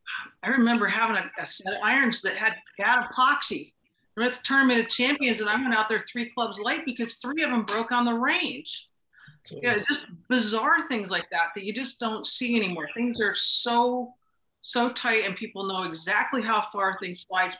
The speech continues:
Speaker 1: partly because of the technology, partly because of repetition, partly because there's just, there's so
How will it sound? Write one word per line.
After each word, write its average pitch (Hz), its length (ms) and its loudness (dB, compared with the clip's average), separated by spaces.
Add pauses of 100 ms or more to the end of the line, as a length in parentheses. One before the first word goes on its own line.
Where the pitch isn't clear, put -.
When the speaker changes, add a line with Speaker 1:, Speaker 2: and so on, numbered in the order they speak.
(120)
Speaker 1:
partly 226 280 0
because 175 320 -4
of 165 140 -8
the - 40 -16
technology, 180 680 -4
partly 190 260 -2
because 165 360 -8
of 143 100 -10
repetition, 170 640 -6
partly 226 260 -4
because 170 460 -10 (540)
there's 254 260 2
just, - 400 -4 (340)
there's 196 240 0
so 247 680 2